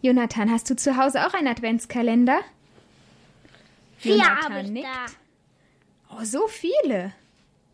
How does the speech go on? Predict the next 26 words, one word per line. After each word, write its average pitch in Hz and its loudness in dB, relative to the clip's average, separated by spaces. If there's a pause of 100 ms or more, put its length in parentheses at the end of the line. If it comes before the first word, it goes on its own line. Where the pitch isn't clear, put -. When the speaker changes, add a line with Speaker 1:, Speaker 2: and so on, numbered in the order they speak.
(680)
Speaker 1:
Und 247 0
was 269 0
war 254 0
heute 226 -4
in 269 2
deinem 262 2
Türchen 285 -2
drin? 359 0 (300)
Speaker 2:
Mm, 330 0 (240)
eine 339 -2 (300)
Kuh. 370 2 (1000)
Speaker 1:
Wie 226 -2
groß 214 -2
war 190 -4
die 185 -8
Kuh? 190 -4 (1120)
So - -2
klein. 320 -2
Speaker 2:
Ja. 247 -8
Speaker 1:
Jonathan 226 0
kann 233 2
sie 226 2
mit 233 0
zwei 311 -2
Fingern 247 -2
zeigen. 190 -6